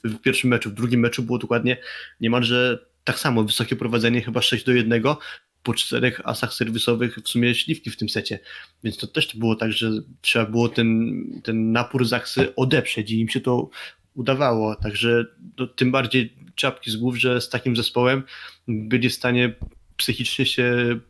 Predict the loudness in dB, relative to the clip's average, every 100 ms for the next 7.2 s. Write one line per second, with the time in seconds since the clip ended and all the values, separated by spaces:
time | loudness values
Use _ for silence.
0 | _ -2 0 2 2 2 0 0 0 0
1 | 0 2 4 4 2 0 -4 -16 -18 -20
2 | -20 -20 _ _ -10 -8 0 2 4 2
3 | -2 -6 -10 _ -20 -20 -20 _ -4 -4
4 | -2 -2 -2 -4 -4 -2 2 2 2 0
5 | _ 0 2 2 -2 0 2 4 4 4
6 | 2 4 2 2 0 0 2 2 2 2
7 | 0